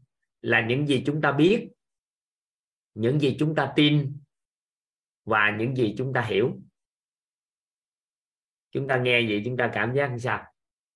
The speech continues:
Rồi bây giờ lấy ví dụ ngược lại là các anh chị hiểu à.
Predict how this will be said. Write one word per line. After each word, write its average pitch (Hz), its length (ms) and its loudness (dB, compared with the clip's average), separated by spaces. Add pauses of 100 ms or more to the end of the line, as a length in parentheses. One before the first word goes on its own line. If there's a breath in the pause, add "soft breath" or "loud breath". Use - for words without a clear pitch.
Rồi 110 220 -2
bây 113 120 0
giờ 110 120 4
lấy 113 220 0
ví 156 120 0
dụ 113 180 4
ngược 113 300 -2
lại 107 200 0
là 113 60 -2
các 120 120 0
anh 139 160 -2
chị 104 100 2
hiểu 113 280 2
à. 151 180 -6